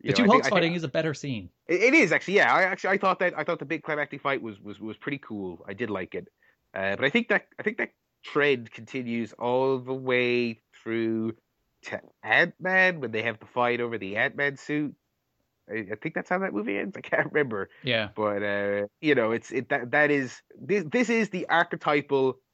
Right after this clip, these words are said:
Speaker 1: solid Marvel film. It has, it has the same level of competency and the same good action, reasonable amount of charm. You know, no, none of these are superlatives. It's not, it's not great anything. It's not super anything. It's, but it's, it's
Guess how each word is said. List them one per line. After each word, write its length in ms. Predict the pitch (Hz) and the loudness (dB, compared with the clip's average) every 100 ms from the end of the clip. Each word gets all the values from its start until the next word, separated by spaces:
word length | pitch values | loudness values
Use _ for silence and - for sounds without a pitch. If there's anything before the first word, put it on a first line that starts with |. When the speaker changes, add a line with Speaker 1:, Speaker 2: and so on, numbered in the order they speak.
| _ | _
Speaker 1:
solid 640 | _ - - 127 127 127 113 | _ -2 4 4 4 -2 -2
Marvel 400 | 113 110 101 101 | 0 0 -4 -8
film. 400 | 107 104 101 92 - _ _ - | -8 -6 -8 -10 -20 _ _ -10
It 140 | 117 | -2
has, 300 | 135 139 - _ | 0 0 -4 _
it 120 | 123 131 | -6 0
has 240 | 139 127 | 0 -2
the 80 | - | -6
same 340 | - 151 151 | -2 -2 -2
level 360 | 151 135 135 120 | -4 -4 -4 -6
of 200 | 107 - | -8 -8
competency 1000 | - 135 - - 131 - 127 127 120 113 _ _ _ _ _ | -2 -2 -2 -8 -10 -8 -6 -4 -6 -10 _ _ _ _ _
and 240 | 131 120 113 | -6 -4 -8
the 60 | |
same 460 | - 143 131 127 120 _ _ _ - 147 | 2 4 4 0 -6 _ _ _ -12 2
good 260 | 175 160 | 4 6
action, 680 | 123 117 - 117 113 104 107 - _ | 4 2 -4 -4 -4 -4 -10 -14 _
reasonable 560 | 135 135 170 143 131 123 | -8 -4 -4 -4 -2 0
amount 260 | 113 110 | 0 -2
of 80 | 107 | -6
charm. 360 | - 107 98 101 | -2 -2 -2 -4
You 80 | |
know, 100 | 104 | -4
no, 180 | 117 160 - - | 0 0 -2 -2
none 160 | 139 226 | 2 2
of 40 | |
these 220 | 214 196 | 0 0
are 60 | 170 | -2
superlatives. 720 | - 160 - 147 113 104 92 | -4 -4 0 2 0 -4 -10
It's 120 | 107 | -6
not, 200 | 139 160 | -2 -2
it's 120 | 127 151 | -2 -2
not 240 | 151 - | -4 -4
great 300 | 127 139 143 135 | -2 0 0 -2
anything. 400 | 131 123 131 120 | -4 -4 -4 -4
It's 120 | 127 | -6
not 140 | 123 | -8
super 380 | - 135 131 123 | -6 -6 -2 -2
anything. 480 | 113 110 113 101 98 _ _ _ _ | -2 -4 -6 -6 -12 _ _ _ _
It's, 260 | 113 110 - | -8 -8 -8
but 200 | 120 110 | -8 -6
it's, 220 | 107 - | -8 -14
it's 160 | - | -16